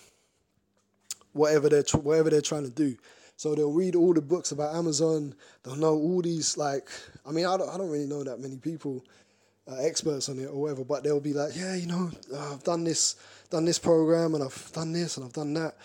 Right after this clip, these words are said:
and they haven't really started. Do you get what I mean? And it's, so you have to really balance that. You, you do your research as far as you know that it will work. So get in your head that this thing's gonna work. Um,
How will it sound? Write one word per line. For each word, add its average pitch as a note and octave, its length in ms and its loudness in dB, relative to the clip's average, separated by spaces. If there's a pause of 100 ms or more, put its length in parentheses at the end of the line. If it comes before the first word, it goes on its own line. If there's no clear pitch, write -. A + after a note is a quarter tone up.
(420)
and D3+ 320 -2
they E3 120 6
haven't F3+ 320 4
really F#3 320 0
started. F3 540 4
Do - 420 -20
you - 20 -4
get D#3+ 100 2
what E3 60 0
I - 20 0
mean? D#3 320 2
And D3+ 120 -4
it's, - 300 0 (120)
so E3 100 -2
you D#3 100 0
have F3 160 -2
to F3 100 4
really E3+ 200 8
balance D#3+ 380 2
that. C3+ 140 -4
You, C3+ 220 -6
you D3+ 140 -12
do G3+ 120 0
your G#3+ 160 10
research E3+ 440 2
as C3+ 160 -4
far E3+ 380 4 (300)
as C#3 180 -8
you D3+ 100 -2
know E3 300 4
that D#3 120 2
it D3 40 -4
will C3+ 180 -4
work. C#3+ 400 -2 (200)
So - 160 -6
get F#3 220 6
in E3+ 120 2
your D#3+ 80 2
head D3 200 -6
that C#3+ 100 -8
this C#3 140 -4
thing's C#3 220 -6
gonna C3+ 140 -8
work. D3+ 480 -2 (560)
Um, C#3+ 420 -4